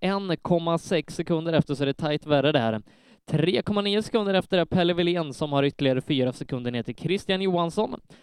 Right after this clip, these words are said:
Andreas Sjölander håller femteplatsen, sexton sekunder efter ledande Sandberg,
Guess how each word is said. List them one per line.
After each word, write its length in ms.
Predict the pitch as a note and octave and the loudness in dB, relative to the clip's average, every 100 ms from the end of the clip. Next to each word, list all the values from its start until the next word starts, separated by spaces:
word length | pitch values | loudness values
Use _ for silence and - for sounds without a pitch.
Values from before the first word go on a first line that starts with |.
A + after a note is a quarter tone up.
| - | -10
Andreas 340 | - E3 G3+ - | -2 0 0 2
Sjölander 480 | G3+ G3 G3 G3 - | 2 2 0 -2 -2
håller 540 | D3+ F#3+ G#3+ F#3+ E3 - | 0 2 4 4 2 0
femteplatsen, 800 | F3 D#3 E3 E3+ D#3 - E3 D#3+ | -2 0 -4 0 0 0 -4 -4
sexton 480 | - E3+ D3 - D3+ | -8 -6 -6 -6 -6
sekunder 420 | D#3 D#3 D3+ D3 | -4 -2 -2 0
efter 220 | C#3+ - C#3+ | -2 0 0
ledande 420 | C#3+ C3+ C3+ C3+ | 0 0 -2 -2
Sandberg, 640 | D#3+ C#3 C3 C3 C3 B2 | -2 -4 -2 0 0 -2